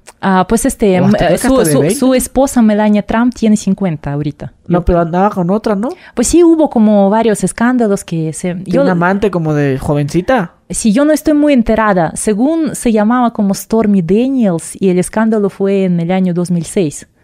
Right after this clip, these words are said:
Speaker 1: cuando, este, Melania apenas dio la luz y esa actriz de, pues, películas para adultos con las que se metió Trump tenía, creo que, alrededor de treinta.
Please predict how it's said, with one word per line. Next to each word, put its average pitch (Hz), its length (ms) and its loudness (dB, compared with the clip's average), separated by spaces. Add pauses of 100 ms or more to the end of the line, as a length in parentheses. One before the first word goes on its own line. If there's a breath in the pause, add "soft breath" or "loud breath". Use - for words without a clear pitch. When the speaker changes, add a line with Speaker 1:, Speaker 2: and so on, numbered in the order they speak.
(160)
Speaker 1:
cuando, 165 460 2
este, 160 500 0 (300)
Melania 196 460 2
apenas 180 360 -2
dio 170 160 -2
la 165 100 -4
luz 240 380 -2
y 160 400 0 (260 loud breath)
esa 185 320 0
actriz - 640 -2
de, 147 240 -8
pues, - 160 -12
películas 185 480 0
para 170 200 -2
adultos 208 400 -2
con 170 140 -6
las 160 140 -4
que - 80 -20
se 165 120 -6
metió 160 320 -4
Trump 202 360 0
tenía, 180 380 0
creo 160 160 -8
que, 147 240 -10 (100)
alrededor 170 440 -2
de 175 60 -4
treinta. 175 460 -4